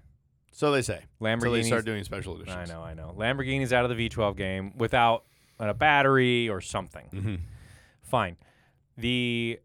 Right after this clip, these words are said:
Speaker 2: V twelve that is in the, uh, is in the Diablo.
Speaker 1: Yes.
Speaker 2: The, okay, how do I wanna say this? Lamborghini only ever had two V twelves.
Speaker 1: Mm-hmm.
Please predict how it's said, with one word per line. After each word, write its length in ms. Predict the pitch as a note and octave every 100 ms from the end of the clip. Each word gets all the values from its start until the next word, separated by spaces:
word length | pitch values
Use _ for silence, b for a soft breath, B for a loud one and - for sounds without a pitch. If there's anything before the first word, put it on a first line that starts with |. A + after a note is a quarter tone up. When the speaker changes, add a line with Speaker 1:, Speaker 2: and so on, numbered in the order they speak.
| _ -
Speaker 2:
V 320 | G2+ A#2+ F3
twelve 720 | - - A2+ A#2+ C#3 E3 D#3+ - B2+
that 220 | A2+ A2+
is 200 | A2 G#2+
in 480 | A2+ A#2 A#2+ A#2+ B2+ -
the, 800 | G#2 A2+ A2 A2 G#2+ G#2 G2+ G2+ C3+ - - _ _ _ _
uh, 300 | G#2+ G2+ F#2+ -
is 220 | A#2 G2
in 560 | G#2 G#2+ G#2+ G2+ G2+ G2+ _ _
the 120 | G#2
Diablo. 580 | F#2 F#2+ F#2+ B2 E3 F#3+
Speaker 1:
Yes. 300 | F#3+ - - _ _ _ _ _ _ _ _ _ _ _ _ _ _ _ _ _
Speaker 2:
The, 240 | G#2+ A#2 -
okay, 300 | B2 G2+ E2+ - A#2
how 220 | A#2 C#3+
do 60 |
I 60 | D#3+
wanna 140 | D3
say 140 | A#2+ G2
this? 140 | F2 b b b b b
Lamborghini 460 | B2+ G#3 A3+ G#3 F#3
only 280 | D3 D#3 D#3
ever 160 | C3+
had 260 | A2+ B2 A#2
two 200 | - A#2+
V 140 | A2
twelves. 520 | G2+ G2 E2+ - - - -
Speaker 1:
Mm-hmm. 220 | A2+